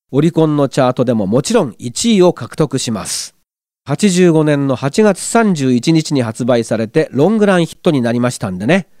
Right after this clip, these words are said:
セカンドシングルはその半年後、八十六年の二月まで出ませんでした。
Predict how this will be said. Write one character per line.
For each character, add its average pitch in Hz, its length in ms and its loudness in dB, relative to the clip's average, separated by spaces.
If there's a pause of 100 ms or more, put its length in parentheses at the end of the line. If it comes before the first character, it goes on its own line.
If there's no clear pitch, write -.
(140)
セ 175 180 0
カ 233 140 2
ン 214 80 0
ド 196 100 4
シ 190 160 2
ン 160 100 2
グ 117 100 0
ル 104 100 -2
は 123 220 0
そ 165 140 0
の 185 120 2
半 156 260 0
年 139 260 -4
後、 113 260 0 (100)
八 170 260 0
十 208 180 2
六 175 220 2
年 135 220 0
の 104 80 -4
二 123 160 0
月 208 260 0
ま 151 140 0
で 170 160 0
出 110 200 -2
ま 196 160 2
せ 202 200 0
ん 123 100 -2
で 95 140 -8
し - 80 -8
た。 - 140 -12